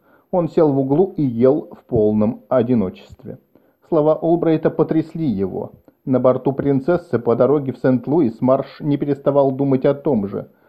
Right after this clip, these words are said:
Он съел баранью ногу в мятном соусе, салат из репы и фасоль, три порции тапиоки. Однако и это не могло успокоить его. С другой стороны, он по-прежнему владеет своей компанией Иэли Рейнольдс.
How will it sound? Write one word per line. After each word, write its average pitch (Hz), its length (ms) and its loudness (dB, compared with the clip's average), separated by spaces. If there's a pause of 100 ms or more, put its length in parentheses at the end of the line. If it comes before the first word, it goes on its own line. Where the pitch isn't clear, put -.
(260)
Он 233 180 -2
съел 165 340 0
баранью 117 520 4
ногу 135 380 2
в 131 40 0
мятном 131 440 2
соусе, 123 500 -2 (240)
салат 151 360 4
из 143 140 -4
репы 135 480 2 (280)
и 226 60 2
фасоль, 110 480 2
три 185 260 -2
порции 147 500 -2
тапиоки. 110 600 -2 (160)
Однако 113 480 0
и 120 280 0
это 165 220 0
не 104 120 0
могло 101 360 0
успокоить 107 760 -4
его. 101 340 -4 (680)
С 165 80 -8
другой 190 360 2
стороны, 160 380 2
он 160 160 2
по-прежнему 196 560 2
владеет 143 560 0
своей 131 300 2
компанией 131 760 2
Иэли 120 300 4
Рейнольдс. 131 640 0